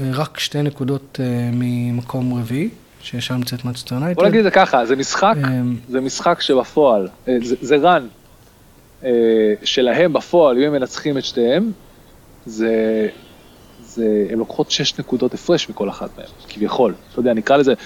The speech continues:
Speaker 2: במאבקי תחתית מסתכלים על זה משחק על שש נקודות, פרקטית יש להם פה שתים עשרה.
Speaker 1: כן.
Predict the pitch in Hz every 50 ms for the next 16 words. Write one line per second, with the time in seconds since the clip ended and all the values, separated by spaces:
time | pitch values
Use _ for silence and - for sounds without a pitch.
0 | - - - - 135 135 131 143 143 - 190 180 175 - - 190 180 156 - 151
1 | - - 165 165 143 147 135 127 - - 151 - 147 131 - 156 139 - - -
2 | - 120 127 160 202 208 - - - - _ _ - - _ _ - - - _
3 | _ _ - _ _ _ _ _ _ - - 175 180 - 190 160 180 - - 185
4 | 165 - 131 - - 190 202 208 190 - - - - 151 131